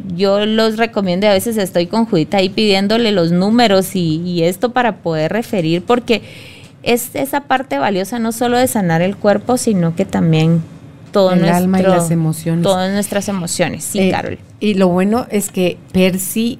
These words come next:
Speaker 2: está, aunque no sea su especialidad, ya al servicio para poder hacerle a los hombres
Speaker 1: Sí.
Speaker 2: el, el examen que tú dijiste, la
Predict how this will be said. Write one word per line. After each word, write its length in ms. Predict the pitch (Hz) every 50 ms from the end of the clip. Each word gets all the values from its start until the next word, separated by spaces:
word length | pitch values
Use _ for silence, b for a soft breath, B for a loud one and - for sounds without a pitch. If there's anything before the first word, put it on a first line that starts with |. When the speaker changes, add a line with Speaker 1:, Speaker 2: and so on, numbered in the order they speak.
| - -
Speaker 2:
está, 760 | - 165 165 - - - - 180 180 180 175 180 196 - - - - -
aunque 340 | 160 160 160 160 - 165 156
no 180 | 165 165 175
sea 300 | 180 - - 190 196 202
su 140 | - - 202
especialidad, 960 | 190 185 - 180 180 - - 175 170 160 156 156 147 - 165 170 175 202 - - - - - - - 175 -
ya 240 | - 175 170 180 180
al 100 | 190 190
servicio 680 | - 208 180 175 160 175 180 170 - - 180 165 - - B B B B B B B -
para 600 | - 185 175 175 175 180 185 196 208 220 226 - - - - -
poder 320 | - 175 165 165 170 165
hacerle 400 | 175 180 - - 190 175 175 180
a 60 | 170 170
los 260 | 185 170 170 - -
hombres 400 | 180 170 180 165 170 180 190 190 190
Speaker 1:
Sí. 160 | 175 156 - - - -
Speaker 2:
el, 480 | - 185 160 180 175 175 165 156 151 -
el 340 | - 147 151 156 151 143 143
examen 520 | 143 143 - - - 202 185 196 196 202 196
que 100 | - 170
tú 200 | 165 - 170 170
dijiste, 520 | 180 180 175 - 196 220 226 - - 247
la 480 | 233 202 180 156 151 - 135 113 110